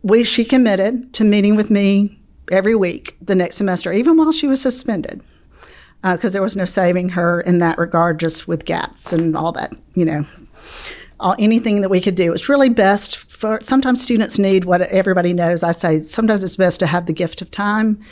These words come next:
This student needed that, but she needed it with some encouragement and support, which is what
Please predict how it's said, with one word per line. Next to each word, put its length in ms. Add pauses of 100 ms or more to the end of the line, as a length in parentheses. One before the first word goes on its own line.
(320)
This 160
student 320
needed 280
that, 160
but 80
she 160
needed 340
it 220
with 200
some 200
encouragement 640
and 80
support, 500
which 160
is 180
what 240